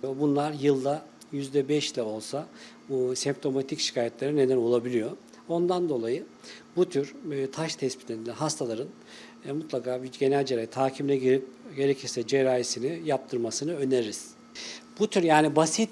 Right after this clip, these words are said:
bir, e, mide şişkinliği, mide ağrısı diye hastalıklar, e, bazen safra kesesi hastalıklarıyla karışabiliyor. Ondan dolayı bir dahiliye veya genel cerrahi polikliniğe başvururlarsa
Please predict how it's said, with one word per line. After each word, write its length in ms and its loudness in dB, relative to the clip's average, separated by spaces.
bir, 260 8
e, 280 8
mide 600 4
şişkinliği, 680 6
mide 320 6
ağrısı 540 2
diye 320 2
hastalıklar, 840 -2
e, 280 -2
bazen 240 4
safra 340 -4
kesesi 300 -2
hastalıklarıyla 520 -2
karışabiliyor. 640 0
Ondan 320 2
dolayı 320 2
bir 120 -6
dahiliye 520 6
veya 140 2
genel 340 2
cerrahi 300 2
polikliniğe 480 -2
başvururlarsa 800 -4